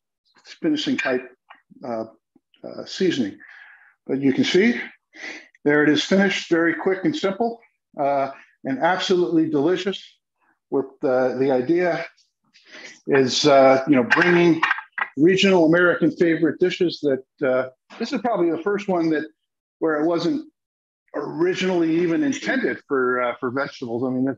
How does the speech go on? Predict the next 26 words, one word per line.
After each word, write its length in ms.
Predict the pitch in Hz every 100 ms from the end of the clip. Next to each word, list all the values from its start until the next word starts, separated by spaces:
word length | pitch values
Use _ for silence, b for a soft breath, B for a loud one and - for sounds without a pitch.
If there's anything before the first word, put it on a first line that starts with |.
| _ -
clearly 380 | 196 185 165
barbecue 520 | 143 151 151 127 151 135
was 200 | 135 123
originally 480 | 135 127 131 -
intended 420 | 127 - 135 131 -
for 120 | 120
meats, 280 | 123 123 - -
but 120 | 120
it's 240 | 117 -
such 380 | 214 202 202 -
an 80 | 135
important 540 | 113 - 156 156 151 -
flavor 420 | 139 135 135 135 _ _ _ _ _ _ _
to 120 | - -
us 380 | 139 135 -
and 180 | 151 123
to 60 | 127
go 160 | 127
back 320 | 120 127 127 -
to, 160 | 113
and 120 | 110
it's 180 | 113 -
great 220 | 139 127 127
to 60 |
have 220 | 110 120
it, 100 | 120